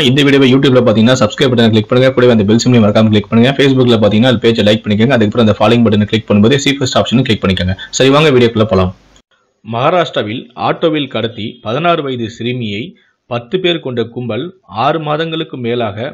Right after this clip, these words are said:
பாலியல் வன்கொடுமை செய்த சம்பவமானது பெரும் அதிர்வலைகளை ஏற்படுத்தியுள்ளது.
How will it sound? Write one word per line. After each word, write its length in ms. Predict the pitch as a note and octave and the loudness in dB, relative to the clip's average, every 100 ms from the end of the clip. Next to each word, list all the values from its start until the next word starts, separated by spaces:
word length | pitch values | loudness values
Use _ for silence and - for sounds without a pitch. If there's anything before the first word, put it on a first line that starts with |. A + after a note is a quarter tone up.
| - | -10
பாலியல் 380 | A#2 C#3+ E3+ D#3 | -6 -2 -4 -4
வன்கொடுமை 460 | C3+ C3 B2+ B2+ | -10 -10 -10 -8
செய்த 360 | A#2 A#2 A2+ G#2 | -10 -10 -10 -10
சம்பவமானது 680 | G#2 A2+ C#3 C3+ G#2+ G2+ A#2 - - | -12 -10 -10 -10 -10 -10 -10 -12 -10
பெரும் 300 | A#2+ D3 F#3 | -8 -6 -8
அதிர்வலைகளை 640 | - A#2+ D#3+ C#3 A#2 A2 D3 | -10 -6 -4 -4 -4 -6 -6
ஏற்படுத்தியுள்ளது. 680 | A#2+ A#2 G#2+ F#2 F#2 F#2 | -8 -8 -12 -12 -16 -18